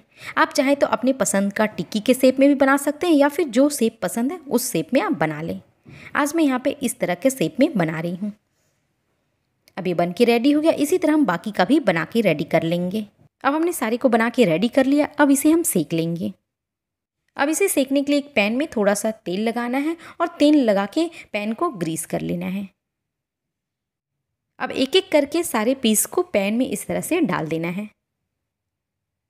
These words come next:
और गैस का फ्लेम मीडियम कर देंगे और मीडियम फ्लेम में इसे सेकेंगे।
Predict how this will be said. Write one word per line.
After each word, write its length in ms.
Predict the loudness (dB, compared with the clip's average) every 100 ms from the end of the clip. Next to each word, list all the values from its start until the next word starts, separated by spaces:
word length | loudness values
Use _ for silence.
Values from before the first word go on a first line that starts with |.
| _ _ _ _ _ _ _ _ _ _ _ _ _ _ _ _ _ _ _ _
और 140 | -8 -2
गैस 260 | -2 -2
का 140 | -4 -4
फ्लेम 300 | -2 0 0
मीडियम 300 | 0 0 0
कर 140 | 0
देंगे 260 | 2 4 4
और 180 | 4 4
मीडियम 320 | 4 4 2
फ्लेम 260 | 2 -2 2
में 200 | 0 0
इसे 260 | 0 0
सेकेंगे। 600 | 0 -4 -4 -6 -6 -8